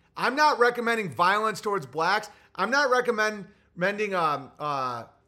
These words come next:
legal actions or, uh, anything like that, or even blaming anyone for your problems. I don't, don't blame the Jews, don't blame anybody.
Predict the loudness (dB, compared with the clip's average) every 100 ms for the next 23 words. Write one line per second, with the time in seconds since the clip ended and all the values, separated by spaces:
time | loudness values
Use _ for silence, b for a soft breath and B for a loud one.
0 | -12 -6 -2 4 4 4 0 -2 -6 -6
1 | -8 -8 -4 0 2 2 0 -4 b b
2 | b b _ -4 0 0 0 -2 -4 -4
3 | -2 -2 -2 -4 -6 -8 -8 -2 0 0
4 | -2 -4 -2 0 0 0 -2 -2 -2 -2
5 | -4 -2 -4 0 2 2 0 -6 -12 -20
6 | -20 _ _ _ _ _ _ _ 2 4
7 | 2 -4 -6 -2 -2 -2 -2 -2 -6 -6
8 | -6 -6 0 2 6 6 4 0 0